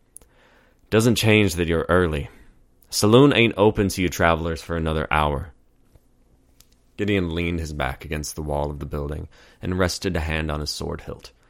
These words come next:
April watched him. He had always been a quiet one among the travelers.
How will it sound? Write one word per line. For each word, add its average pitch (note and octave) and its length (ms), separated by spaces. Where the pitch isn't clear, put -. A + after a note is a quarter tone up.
April - 280
watched D2+ 380
him. B1 240
He A2 80
had C3+ 80
always D3+ 260
been A2 140
a F2 40
quiet F#2+ 380
one D2 180
among D2 260
the C#2+ 60
travelers. C#2+ 640